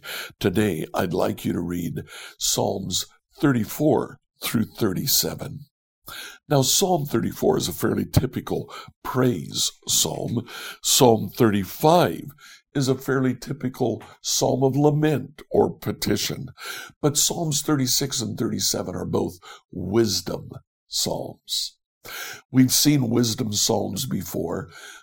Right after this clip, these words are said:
Uh, Psalm one is a wisdom psalm. Psalm twenty-three is a wisdom psalm.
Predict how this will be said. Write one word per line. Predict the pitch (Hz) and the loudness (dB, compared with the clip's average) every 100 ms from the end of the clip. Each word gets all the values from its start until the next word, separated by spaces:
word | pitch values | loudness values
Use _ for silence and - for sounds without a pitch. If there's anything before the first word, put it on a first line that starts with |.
| _ - | _ -4
Uh, | 104 87 85 - | -2 0 -2 -4
Psalm | - - 123 113 104 101 | -2 2 4 2 0 0
one | 101 87 113 123 - | 0 0 -6 -8 -10
is | - 87 | -8 -6
a | |
wisdom | 95 92 90 - | -4 -4 -4 -6
psalm. | - - 101 113 | -4 -4 -4 -2
Psalm | - 143 135 131 113 - - - _ | 0 4 4 4 -2 -8 -20 -20 _
twenty-three | - - 139 127 - - 180 127 - - _ _ - _ - | -8 2 4 2 -2 0 2 2 0 -12 _ _ -20 _ -2
is | 104 | 0
a | 98 | 2
wisdom | - - - - - | 0 -2 -4 -6 -2
psalm. | - - - - | -2 -2 -6 -10